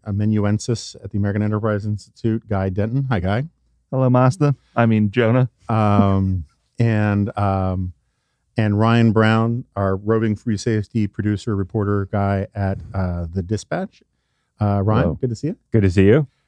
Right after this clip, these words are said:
Speaker 1: Is that a fair way to characterize you?
Speaker 3: Yeah, that's literally what I tell people is I actually really <laughs> like the roaming free safety <laughs>
Speaker 1: Yeah.
Speaker 3: utility player. So that's what I tell people.
Speaker 1: Um, um,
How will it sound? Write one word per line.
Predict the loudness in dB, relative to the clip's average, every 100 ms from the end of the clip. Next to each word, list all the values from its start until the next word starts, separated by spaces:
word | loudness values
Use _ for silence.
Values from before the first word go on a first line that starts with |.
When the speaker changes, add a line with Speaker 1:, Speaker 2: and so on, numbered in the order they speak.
| _ -2
Speaker 1:
Is | 2
that | 2
a |
fair | 4 4
way | 4
to | 0
characterize | -2 -2 -2 -10 2
you? | 6
Speaker 3:
Yeah, | 8
that's | 8 6 4
literally | 6 6 6
what | 6
I | 4
tell | 2 0
people | -2 -2
is | -4 -2
I | -2
actually | -2 -2 -2
really | 0 0 -2
<laughs> | 0
like | -4 -4
the | -2
roaming | 0 0 -2
free | -4 -4
safety | -2 -4 -2 -4 -2
<laughs> |
Speaker 1:
Yeah. | -4 -2 0
Speaker 3:
utility | 2 2 0
player. | -2 -2 -4 -8
So | -8
that's | -8
what | -8
I | -10
tell | -10
people. | -12 -14 -14 _ _ _ -2
Speaker 1:
Um, | 0 2 2 2 0 -2 -6 -12 _ _ _ _ _ _ _
um, | -4 -2 -4 -6 -10